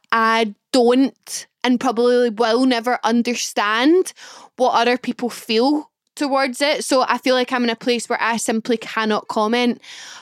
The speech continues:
But I think, like, from my point of view, I thought it was really, really nice. I thought it was nice how inclusive it was, how diverse it was. There was girls of different shapes and sizes, different ethnicities, eh, different physical features, disabilities.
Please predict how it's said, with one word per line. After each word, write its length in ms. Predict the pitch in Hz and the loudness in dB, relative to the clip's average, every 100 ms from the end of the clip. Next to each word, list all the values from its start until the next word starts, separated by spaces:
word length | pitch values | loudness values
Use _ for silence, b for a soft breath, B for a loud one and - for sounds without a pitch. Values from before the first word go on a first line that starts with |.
| _ | _
But 140 | 302 269 | -2 0
I 300 | 262 294 370 | 0 0 0
think, 680 | 320 240 240 214 - - - _ _ | 0 0 0 -2 -10 -14 -18 _ _
like, 160 | 254 - | -4 -2
from 220 | 277 262 | 0 2
my 280 | 247 240 294 - | 2 0 -2 -2
point 260 | 277 226 | 0 0
of 80 | 226 | -2
view, 320 | 214 208 214 B B _ - | 0 2 2 B B _ -4
I 100 | 240 | -2
thought 180 | 240 247 | 2 0
it 60 | 226 | 0
was 180 | 214 | -2
really, 260 | 214 220 220 | 0 2 2
really 180 | 214 208 | 0 0
nice. 320 | 202 208 208 | -2 -2 -4
I 100 | - | -4
thought 260 | 240 254 240 | -2 0 0
it 60 | 233 | 0
was 100 | 247 | -2
nice 280 | 233 240 | -2 -2
how 80 | 254 | -2
inclusive 520 | 220 226 330 330 330 | -2 -2 -2 -2 -2
it 120 | 269 247 | -4 -2
was, 280 | 277 269 | 0 -2
how 160 | 262 240 | -2 -2
diverse 560 | 233 226 233 254 262 285 | -2 -2 0 -2 -2 -4
it 100 | - | -2
was. 440 | 254 247 254 240 B B B | 0 2 0 -2 B B B
There 120 | 247 247 | -2 -2
was 160 | 247 | 0
girls 280 | 247 240 254 | 0 0 -2
of 140 | 233 | -4
different 340 | 240 240 240 226 | -4 -4 -6 -4
shapes 300 | 233 226 - | -4 -4 -4
and 120 | 226 | -6
sizes, 720 | - 302 311 311 311 311 294 | -2 -2 0 -2 -2 -2 -2
different 320 | 269 247 247 202 | -4 -4 -4 -4
ethnicities, 920 | 226 - 285 285 302 - 285 277 247 B B B - - | -4 -2 -2 -2 -4 -4 -2 -2 -6 B B B -18 -6
eh, 280 | - 226 | -2 0
different 340 | 220 269 247 208 | 0 0 -2 -2
physical 340 | 254 240 220 | -4 -4 -8
features, 640 | - 330 247 - 302 294 | -4 -4 -2 -2 0 0
disabilities. 960 | - 240 269 226 269 285 285 - 285 269 | -2 -4 -2 0 2 2 0 -2 0 0